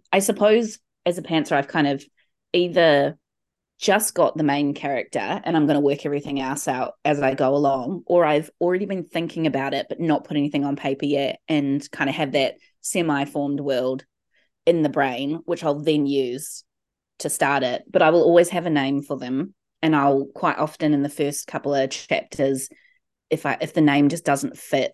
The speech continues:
or it's, like, clunky to write or something like that, or it just doesn't feel right, then I'll just go back and work out the names because I feel like that's quite important. I don't,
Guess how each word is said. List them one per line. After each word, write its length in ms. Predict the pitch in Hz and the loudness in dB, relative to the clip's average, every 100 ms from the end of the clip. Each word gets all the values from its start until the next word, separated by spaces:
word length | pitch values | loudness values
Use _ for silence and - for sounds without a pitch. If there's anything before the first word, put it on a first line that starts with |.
| _ | _
or 160 | 143 127 | 0 0
it's, 160 | - | -2
like, 240 | 151 123 - - | -2 -2 -6 -16
clunky 520 | - 147 151 147 147 | -4 0 0 0 -6
to 120 | - 139 | -4 -4
write 380 | 131 135 127 - | -2 -2 -4 -6
or 80 | |
something 360 | 156 165 - 147 | -4 -4 0 0
like 160 | 135 95 | 0 0
that, 180 | 131 - | -2 -2
or 100 | 117 | -4
it 60 | |
just 140 | - 160 | -4 -4
doesn't 240 | 160 - | -6 -6
feel 260 | - 156 147 | 0 2 4
right, 360 | 139 120 131 - _ _ _ _ - | 4 2 -2 -6 _ _ _ _ 0
then 120 | 165 | 2
I'll 140 | 139 135 | 4 2
just 440 | - - - - - - - _ _ _ _ _ _ 214 | -2 -6 -8 -14 -20 -20 -20 _ _ _ _ _ _ 0
go 140 | 185 | 2
back 240 | 156 127 - | 2 0 0
and 100 | 151 | 2
work 200 | 135 143 | 2 2
out 120 | 135 | -2
the 60 | 139 | -2
names 420 | 139 135 135 - - _ _ _ _ _ _ | -2 -2 -6 -10 -16 _ _ _ _ _ _
because 220 | 170 170 | -2 2
I 60 | 151 | 2
feel 160 | - 151 | 4 4
like 100 | 135 | 4
that's 160 | 127 | 0
quite 180 | - 131 | -2 -2
important. 600 | 143 147 139 - 147 - _ _ _ _ _ _ _ _ _ | -2 -4 -4 -2 -6 -6 _ _ _ _ _ _ _ _ _
I 80 | 190 | 0
don't, 280 | 220 247 | 2 2